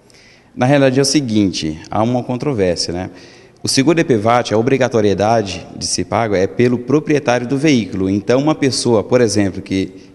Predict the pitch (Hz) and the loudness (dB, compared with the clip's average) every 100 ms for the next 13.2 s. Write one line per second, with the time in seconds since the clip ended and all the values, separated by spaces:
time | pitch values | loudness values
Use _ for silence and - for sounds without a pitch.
0 | - 127 135 120 101 104 - 165 110 107 | -6 -2 0 -2 -4 -4 -4 -2 0 2
1 | 131 92 101 - - - _ - 127 139 | 0 -4 -10 -16 -20 -20 _ -2 2 2
2 | 160 151 135 127 143 - 135 135 120 101 | 2 2 0 0 -2 -4 -8 -6 -2 -2
3 | 104 120 160 135 131 143 151 123 117 156 | -2 -6 -6 -4 -4 -4 -4 -4 -4 -8
4 | 185 139 139 147 147 160 185 127 107 - | -6 -6 -4 -6 -6 -6 -2 0 -2 -8
5 | - - - 113 127 131 131 104 98 87 | -20 -18 -8 0 0 0 -2 0 0 0
6 | - - - - _ _ _ 139 165 147 | -6 -20 -20 -20 _ _ _ 0 2 2
7 | 123 120 147 135 127 123 127 127 160 160 | 2 4 2 0 -2 -2 0 0 0 0
8 | 175 165 123 135 135 180 135 117 95 92 | 0 0 0 0 0 4 4 2 -2 -8
9 | 101 - 123 120 113 101 - 104 101 107 | -12 -8 -2 2 2 0 -4 -4 -2 -2
10 | 98 107 120 143 143 135 120 117 107 117 | -2 0 0 0 -2 -2 -2 0 -2 0
11 | 127 - 113 117 120 101 98 113 107 113 | 0 0 0 -2 -4 -6 -4 -4 -2 -4
12 | 127 131 131 113 117 117 120 139 151 87 | -2 -4 -4 -2 -4 -6 -6 -6 -6 -6
13 | - | -12